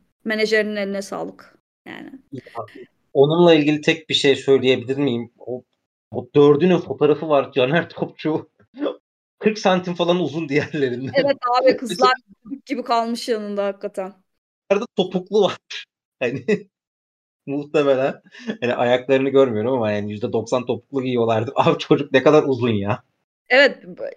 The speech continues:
Speaker 1: ya zaten abi tipine mipine ne bileyim bir şeyine kimsenin bir şey dediği yok zaten yani öyle bir şey zaten diyemeyiz de. Yani hani d-, bu senenin, e, yıldızı parlayan erkek oyuncusu o değildi bence yani hani onu söyleyebilirim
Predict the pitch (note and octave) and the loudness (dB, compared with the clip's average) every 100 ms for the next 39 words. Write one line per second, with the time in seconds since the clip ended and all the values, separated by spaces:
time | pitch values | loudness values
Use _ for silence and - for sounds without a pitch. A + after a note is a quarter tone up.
0 | _ F#3+ G#3+ A3+ A#3 A#3+ D#4 B3+ D4+ - | _ -4 0 2 0 0 2 2 0 -4
1 | G#3 C4 B3+ B3 C4 C4 B3+ F#3 - A3+ | -6 -4 -4 -4 -6 -6 -6 -8 -8 -10
2 | A3 A#3 A3+ G3+ A3 A3+ A#3+ B3+ A#3+ A#3+ | -8 -6 -6 -2 0 0 -4 -8 -6 -6
3 | A#3+ A#3 - G#3 A3+ A3+ G#3+ C4 B3 G3+ | -6 -6 -10 -6 -2 -2 -2 -2 -2 -2
4 | F#3+ G3+ F#3+ G3 G3+ G3+ - G#3 A3+ A#3 | -4 -6 -4 -2 -2 -2 -4 -4 -4 -4
5 | A3 G3 G3+ E3+ C4+ - A#3 - - - | -6 -2 -2 -2 -8 -4 -6 -6 -14 -20
6 | _ _ - A3 A#3 D4 D#4 C4+ - - | _ _ 2 2 4 2 2 -2 -10 -8
7 | B3+ D#4+ F#4+ D4+ D4 D#4+ D#4+ - - - | -6 -4 0 2 2 2 -2 -8 -14 -16
8 | G1+ - C4+ C#4+ C#4+ D4 C#4 A#3+ A#3 C#4 | -20 -4 0 0 -2 0 2 4 4 4
9 | C4 C#4 C#4 C4+ G#3+ G3+ G3+ C4+ A3 A#3 | 2 0 0 2 2 0 -4 0 4 4
10 | G#3+ F3 F3 - F3+ E3+ E3 E3+ E3+ E3+ | 2 -6 -8 -6 -6 -6 -6 -6 -8 -8
11 | F#3+ F#3+ F3+ _ _ _ _ _ _ - | -10 -12 -16 _ _ _ _ _ _ -6
12 | F#3 F3+ F#3 F#3 F3+ F3+ | -4 -4 -6 -8 -12 -12